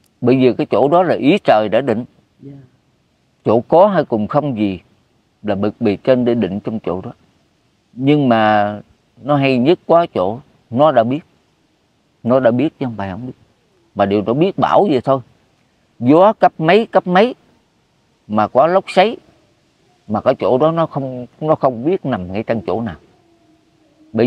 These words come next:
Speaker 1: vì cái chỗ đó là ý trời đã định. Bởi vì nói gắng lo tu hiền niệm Phật là cho nó thoát đi cái cảnh đó đó.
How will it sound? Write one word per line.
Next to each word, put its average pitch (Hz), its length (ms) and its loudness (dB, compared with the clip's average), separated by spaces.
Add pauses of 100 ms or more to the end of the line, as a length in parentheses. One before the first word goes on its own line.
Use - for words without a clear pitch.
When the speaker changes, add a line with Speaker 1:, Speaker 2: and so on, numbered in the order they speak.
Speaker 1:
vì 120 100 2
cái 156 140 -2
chỗ 117 240 0
đó 165 160 2
là 147 100 -4
ý 139 280 0
trời 104 220 2
đã 98 140 -4
định. 110 180 -8 (580)
Bởi 107 200 2
vì 131 180 4
nói 147 240 2
gắng 165 240 2
lo 147 160 4
tu 143 240 0
hiền 104 220 -2
niệm 110 180 -4
Phật - 180 -4 (3250)
là 113 180 4
cho 139 180 0
nó 143 140 0
thoát 170 280 -6
đi 131 140 0
cái 127 100 2
cảnh 110 220 -4
đó 160 180 -2
đó. - 80 -12